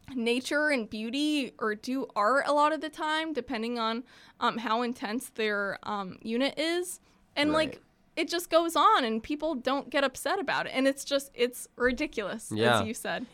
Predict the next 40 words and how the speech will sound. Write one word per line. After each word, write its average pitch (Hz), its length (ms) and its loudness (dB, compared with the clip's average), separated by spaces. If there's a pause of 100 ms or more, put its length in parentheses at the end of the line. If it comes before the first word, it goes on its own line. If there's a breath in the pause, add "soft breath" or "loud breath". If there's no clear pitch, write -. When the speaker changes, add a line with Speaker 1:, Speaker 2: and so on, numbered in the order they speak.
Speaker 2:
And, 139 120 6
I 147 40 8
mean, 151 200 4 (320)
you 135 200 0
say 156 280 4
that 123 220 2 (200)
they 113 180 -2
say 113 240 0
cruel 113 400 0
and 107 140 2
demeaning 107 320 -2
things, 113 320 0
but 98 200 -4 (380 soft breath)
even 139 380 4
beyond 104 440 2
that, 98 200 -2
it, 104 100 -8
they 117 100 2
don't 135 140 4
even 117 140 4
have 110 160 0
to 123 100 -6
say 113 120 -2
anything 104 240 -2
cruel 107 240 -4
because 104 260 -6
there's 101 160 -4
this 98 200 -8
impalpable 107 720 -6
power 110 440 2
dynamic 95 600 -2
between 104 400 -2
the, 98 60 0
Speaker 1:
Mm-hmm. 233 180 -2 (220 loud breath)
Speaker 2:
the - 100 -2 (320)
prison 120 400 4
warden, 110 340 4
the 107 80 0
prison 110 380 0
guard, 101 400 0